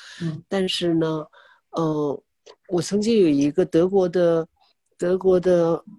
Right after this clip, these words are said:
Speaker 2: 媒体，这好多年前有个德国媒体呢，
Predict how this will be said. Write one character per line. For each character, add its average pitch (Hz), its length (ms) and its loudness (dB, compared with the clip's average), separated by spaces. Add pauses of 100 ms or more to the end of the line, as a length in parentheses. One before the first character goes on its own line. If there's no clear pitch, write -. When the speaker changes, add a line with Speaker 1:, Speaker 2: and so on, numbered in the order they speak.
(340)
Speaker 2:
媒 165 200 2
体， 180 220 -2
这 190 140 -2
好 175 120 -4
多 170 160 -2
年 185 240 2
前 147 440 -6
有 170 100 -4
个 170 140 -4
德 170 160 -4
国 175 120 -2
媒 165 160 -2
体 147 260 -8
呢， 131 220 -4